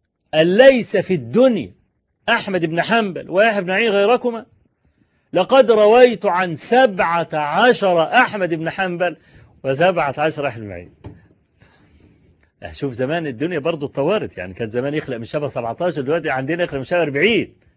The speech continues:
ها، زي ما العوام بيقولوا يعني. سبعتاشر أحمد بن حنبل وسبعتاشر يحيى بن معين.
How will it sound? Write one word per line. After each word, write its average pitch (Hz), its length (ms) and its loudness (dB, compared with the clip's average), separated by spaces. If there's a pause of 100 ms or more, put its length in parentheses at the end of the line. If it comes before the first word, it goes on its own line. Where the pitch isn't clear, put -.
ها، 175 200 2
زي 139 160 0
ما 135 80 -2
العوام 156 240 -2
بيقولوا 165 300 2
يعني. 98 180 -4 (360)
سبعتاشر 143 840 -4
أحمد 143 280 -6
بن 113 180 -12
حنبل 143 340 -6 (420)
وسبعتاشر 127 640 -6
يحيى 127 160 -10
بن 113 60 -14
معين. 107 260 -14